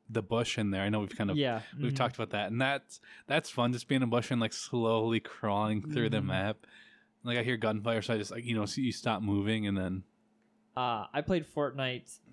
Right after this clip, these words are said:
Speaker 2: this week. I, uh, we had a late start on Thursday, and I got up and, uh, played, played some Fortnite and had a cup of coffee, and I never got a single kill.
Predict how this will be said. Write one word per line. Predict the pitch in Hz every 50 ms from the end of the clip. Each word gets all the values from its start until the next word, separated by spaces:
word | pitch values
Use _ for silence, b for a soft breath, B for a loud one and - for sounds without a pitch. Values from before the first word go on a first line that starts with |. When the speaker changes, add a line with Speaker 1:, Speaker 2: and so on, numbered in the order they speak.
| -
Speaker 2:
this | - 135 127 - - 127
week. | 127 127 123 - - - _ -
I, | 131 131 127
uh, | - - 120 123
we | 117 135 131
had | 131 135 131 123
a | 120 117 113 110 110 - - _ - _ -
late | 143 135 135 139 131 -
start | - - 131 123 123 - - 123
on | 123 120 123
Thursday, | 123 - 123 120 120 117 - 110 98 101 - -
and | 117 113
I | 113
got | 110 120 117 113
up | 113 117 117 - b b b b b b b b _ _ _ _ - -
and, | - 127 120 117 117 113 110 110 113 113 107
uh, | 110 104 98 98 98 98 101 101 - - - _ -
played, | - 143 139 135 - - - - _ - _ _ -
played | 147 139 135 131 -
some | - 131 120 117 - -
Fortnite | 143 147 87 123 151 151 151
and | - -
had | 139 127 123
a | 131
cup | - - -
of | -
coffee, | - - 123 123 - - 127 135 123 -
and | 120 120 117 117 117 117 113 113 113 117 117 113 _ _ _ _ _ _ _ _ _ _ _ _ _ _ _ _ _ _ -
I | 117 120 120 117 117 117 120 120 123 139 - - _ - 139
never | 139 131 127 123 120 131 127
got | 127 123 117
a | 117
single | - - 131 117 117 110
kill. | - 127 - - - -